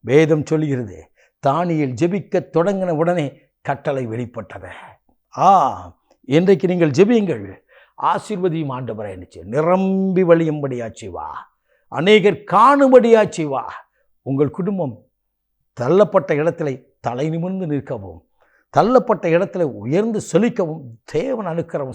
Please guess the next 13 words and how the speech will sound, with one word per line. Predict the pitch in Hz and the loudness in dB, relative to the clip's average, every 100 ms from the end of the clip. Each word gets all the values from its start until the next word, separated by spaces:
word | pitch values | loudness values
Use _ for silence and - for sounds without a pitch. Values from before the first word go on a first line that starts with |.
| - | -14
செய்வா. | 104 80 - - _ _ _ _ _ _ | -14 -14 -14 -18 _ _ _ _ _ _
ஆம், | - 123 - 107 98 | -6 -4 -4 -8 -8
நீதிமானின் | 123 170 165 147 131 120 | -6 -4 -4 -4 -6 -8
கூடாரத்தில் | - 196 170 143 135 | -8 -4 -4 -4 -4
கம்பீர | 127 185 190 190 | -2 0 -2 -2
சத்தம் | 123 160 147 127 | -4 -10 -8 -6
உண்டு. | 139 113 87 - _ _ _ _ | -8 -10 -16 -20 _ _ _ _
அந்த | 107 107 104 | -10 -8 -6
கம்பீர | 117 175 196 160 | -4 -2 0 0
சத்தம் | 131 151 - 139 - | -2 -6 -8 -12 -6
உங்கள் | 147 139 | -2 0
இல்லத்தில் | 151 151 151 131 | 0 -2 -4 -2
இருக்கிறதா? | 139 - 147 123 139 131 | -2 -2 -4 -4 -6 -6